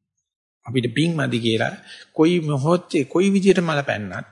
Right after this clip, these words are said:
කොයි විදියට ඉරි පැන්නත්, කොයි විදියට යටිපහ වුණත් ආදි, ආදීන වෙනන් සමානයි. නිසා ශක්ති ප්‍රමාණයෙන් මේක දැකගත්තොත්,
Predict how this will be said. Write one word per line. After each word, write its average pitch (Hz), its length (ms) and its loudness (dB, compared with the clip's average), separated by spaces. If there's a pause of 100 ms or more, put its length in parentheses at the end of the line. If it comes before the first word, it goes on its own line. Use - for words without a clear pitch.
(120)
කොයි 151 180 0
විදියට 160 280 0
ඉරි 131 200 2
පැන්නත්, 95 420 -6 (100)
කොයි 135 200 -2
විදියට 147 260 0
යටිපහ 147 340 0
වුණත් 117 380 0 (640)
ආදි, 135 400 -2 (220)
ආදීන 143 440 0
වෙනන් 127 300 -4
සමානයි. - 420 -12 (1400)
නිසා 123 260 0
ශක්ති - 400 -6
ප්‍රමාණයෙන් 139 560 -2
මේක 123 200 0
දැකගත්තොත්, 151 760 -2